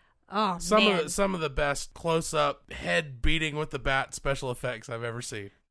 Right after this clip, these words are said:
Speaker 2: Did you ever watch Green Inferno, Eli Roth's Green Inferno?
Speaker 1: I did not.
Speaker 2: Well, don't. It's disgusting.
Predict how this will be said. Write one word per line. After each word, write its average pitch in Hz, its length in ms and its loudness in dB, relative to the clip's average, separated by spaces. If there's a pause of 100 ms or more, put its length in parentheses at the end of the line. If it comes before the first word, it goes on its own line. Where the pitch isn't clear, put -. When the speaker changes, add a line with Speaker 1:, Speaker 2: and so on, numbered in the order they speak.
(220)
Speaker 2:
Did 135 140 -8
you 196 140 2
ever 220 160 2
watch 190 300 0
Green 170 220 -4
Inferno, 135 640 -6
Eli 131 340 -2
Roth's 123 460 -2
Green 123 240 -6
Inferno? 110 420 -6
Speaker 1:
I 208 200 2
did 202 180 -2
not. - 460 -4 (120)
Speaker 2:
Well, 143 380 0
don't. 143 460 0 (280)
It's 123 240 -6
disgusting. 147 1000 0